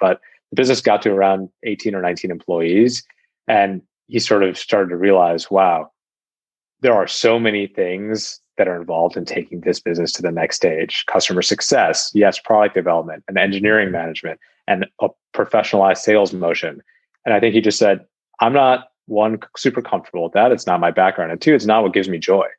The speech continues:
I want to tinker with and build early stage products." And that is where he's tremendous. So the second thing for him is that, well, he wanted to bring in someone that could be a financial partner as well as bring in some of this operational expertise,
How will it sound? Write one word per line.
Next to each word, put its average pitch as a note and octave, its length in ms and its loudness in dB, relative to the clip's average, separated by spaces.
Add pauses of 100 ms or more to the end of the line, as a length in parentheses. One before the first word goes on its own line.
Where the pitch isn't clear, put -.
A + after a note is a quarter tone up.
(320)
I F#2+ 60 2
want G2+ 180 4
to F#2 60 2
tinker G2+ 260 -2
with F2+ 160 2
and E2+ 140 -4
build F2 200 2
early E2 200 0
stage E2+ 260 -4
products." G#2 400 2
And E2+ 80 -4
that E2+ 300 2
is F2 160 -6
where E2 180 -4
he's E2 180 -8
tremendous. E2 480 -6
So F#2 320 2 (720)
the B2+ 60 2
second G3 320 0
thing G2+ 160 0
for F#2 100 2
him F2+ 140 4
is E2 80 -2
that, F#2 220 2
well, G#2 100 4
he G#2+ 100 2
wanted B2+ 260 4
to A2+ 60 4
bring G2 220 2
in F#2+ 100 -2
someone E2+ 440 -2
that E2 140 -2
could F2 120 -8
be E2+ 160 0
a D#2+ 60 0
financial F2+ 520 2
partner F2 460 0
as E2 160 -2
well F2 260 4
as E2 80 0
bring E2 220 -4
in D#2 100 -8
some D#2+ 180 -6
of D#2 40 -8
this D#2 140 -4
operational - 520 0
expertise, F2 760 0